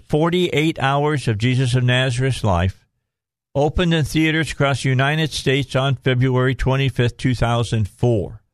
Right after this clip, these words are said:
How's that one for you? Sixteen years ago. Doesn't seem that long ago, but it was.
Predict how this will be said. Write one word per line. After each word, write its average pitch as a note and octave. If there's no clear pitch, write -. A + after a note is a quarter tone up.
How's A2+
that A#2+
one F#2
for F#2
you? F#2
Sixteen C#3
years C3
ago. -
Doesn't A2+
seem C#3
that F2+
long F2+
ago, F2
but G2+
it G#2+
was. A2+